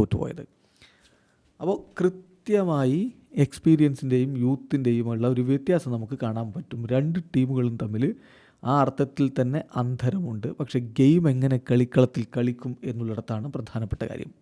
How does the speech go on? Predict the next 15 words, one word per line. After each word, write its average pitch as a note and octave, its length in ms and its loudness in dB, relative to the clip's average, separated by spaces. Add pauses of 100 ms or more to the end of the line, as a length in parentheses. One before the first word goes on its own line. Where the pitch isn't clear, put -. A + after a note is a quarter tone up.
(1400)
ഒരു D#3+ 100 2 (160)
ഹൈ D#3+ 120 4 (300)
ടെമ്പോ D3+ 260 0 (120)
ഗെയിമാണ് B2 360 4
നടക്കുന്നതെങ്കിൽ G#2+ 600 0 (840)
സംശയം B2 400 2
വേണ്ട, A2+ 180 2 (400)
അത് B2 100 2 (100)
പി A#2 120 2
എസ് A#2 140 -6
ജിക്ക് A#2 160 -12
അനുകൂലമായിരിക്കും. G#2+ 800 -10
അവരുടെ A2+ 280 -8
ഫ്രഷ് B2 300 -6
ലെഗ്സിന്, B2 320 -6